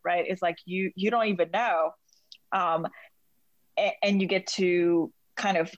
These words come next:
also notice all the little details and, and all the little sub layering, which is why we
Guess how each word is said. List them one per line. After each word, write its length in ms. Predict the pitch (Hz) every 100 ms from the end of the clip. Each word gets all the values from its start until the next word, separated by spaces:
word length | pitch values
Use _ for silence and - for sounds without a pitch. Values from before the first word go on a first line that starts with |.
| -
also 300 | 190 190 185
notice 340 | 175 175 180
all 80 | 175
the 100 | 165
little 260 | 165 165
details 720 | 165 180 175 196 165 156 156
and, 340 | 165 156 165 180 - - -
and 280 | - 175 170 - _ - -
all 180 | 185 185
the 80 |
little 220 | 180 170 165
sub 320 | - 196 185 -
layering, 540 | 196 180 170 156 156 -
which 180 | 226 240
is 140 | 254
why 300 | 220 214 247
we 340 | 302 233 233